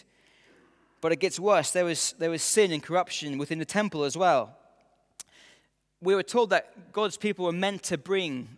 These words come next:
grain and, and food to the temple to feed the priests, to feed the Levites, to give them time and space to do their duty before God in the temple. But in verse ten, we're told, Nehemiah says, "I also learnt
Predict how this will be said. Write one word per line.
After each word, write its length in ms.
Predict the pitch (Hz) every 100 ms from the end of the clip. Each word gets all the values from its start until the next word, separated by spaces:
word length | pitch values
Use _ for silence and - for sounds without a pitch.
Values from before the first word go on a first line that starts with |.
| - 131
grain 400 | 180 180 165 143
and, 160 | 135
and 200 | - 143
food 440 | - - 233 170 -
to 240 | - -
the 60 | 175
temple 500 | - 185 160 110 123
to 200 | - 170
feed 480 | - - 208 180 -
the 60 |
priests, 640 | 175 - 220 131 - - -
to 100 | 147
feed 240 | - 185
the 180 | 156 165
Levites, 600 | 175 135 113 - - - _ - - -
to 100 | 160
give 220 | 190 151
them 260 | 214 196 156
time 320 | - 185 170
and 100 | 143
space 500 | - 160 143 - -
to 100 | -
do 160 | 143 165
their 200 | 160 165
duty 400 | 139 175 - 127
before 280 | 123 147 127
God 280 | 135 123 120
in 60 |
the 60 | 123
temple. 500 | 175 170 139 98 127 _ _ _ _ _ _ _ _
But 140 | 165 170
in 80 |
verse 260 | 170 202 -
ten, 460 | - 247 180 117 101 -
we're 200 | 143 147
told, 500 | - 143 107 117 - _ _
Nehemiah 520 | 143 139 131 131 120 117
says, 560 | - 110 113 - - _ _ _ _ -
"I 140 | 160
also 400 | 180 214 - 202
learnt 560 | 175 160 120 127 -